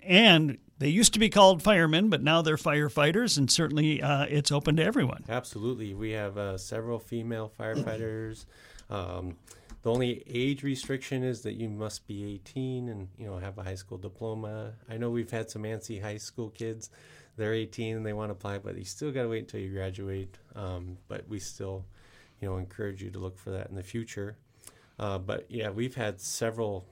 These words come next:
Speaker 2: members in the past year, their forties, even in their fifties, apply and, and get on the department, and they love it and actually wish they had
Speaker 1: <laughs>
Speaker 2: applied earlier.
Speaker 1: Sure, absolutely. So, so, um, eh, there's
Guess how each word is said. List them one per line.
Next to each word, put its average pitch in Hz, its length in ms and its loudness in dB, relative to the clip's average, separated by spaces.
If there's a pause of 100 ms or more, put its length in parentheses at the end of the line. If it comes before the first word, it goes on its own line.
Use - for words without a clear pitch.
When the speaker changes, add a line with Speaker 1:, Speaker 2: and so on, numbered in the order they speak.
Speaker 2:
members 104 420 -6
in 98 100 -6
the 92 80 -8
past 95 400 -10
year, 104 260 -8
their 98 380 -10 (320)
forties, 107 440 -8
even 104 240 -8
in 104 120 -8
their 98 100 -10
fifties, 101 460 -12
apply 101 380 -10
and, 101 220 -10 (520)
and - 80 -8
get 101 100 -4
on 101 160 -4
the 92 60 -6
department, 98 580 -10
and - 80 -14 (260)
they 98 140 -8
love 101 280 -6
it 117 100 -8
and 90 220 -10 (200)
actually 104 260 -12
wish 107 260 -12
they 104 120 -8
had 107 160 -6 (200)
Speaker 1:
<laughs> 98 100 -4
Speaker 2:
applied 117 340 -2
earlier. 101 480 -4
Speaker 1:
Sure, 180 500 10
absolutely. 139 640 0
So, 190 300 12 (380)
so, 185 360 10
um, 151 380 8 (100)
eh, 165 200 -2
there's 151 380 4